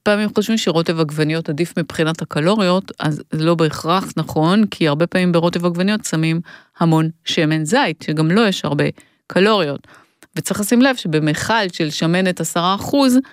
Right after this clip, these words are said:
אין כל כך הרבה קלוריות. אם שמים מכל כזה על סיר שלם של פסטה, זה יוצא כמו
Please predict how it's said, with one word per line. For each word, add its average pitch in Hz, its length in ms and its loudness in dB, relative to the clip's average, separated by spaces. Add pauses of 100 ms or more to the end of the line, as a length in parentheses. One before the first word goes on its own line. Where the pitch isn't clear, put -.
(160)
אין 269 220 0
כל 330 160 2
כך - 180 0
הרבה 262 220 2
קלוריות. 208 440 2
אם 202 80 2
שמים 196 320 2
מכל 180 280 0
כזה 175 260 2
על 156 60 0
סיר 196 280 0
שלם 165 320 2
של 156 180 0
פסטה, 285 360 -2
זה 156 120 0
יוצא 151 200 0
כמו 165 340 4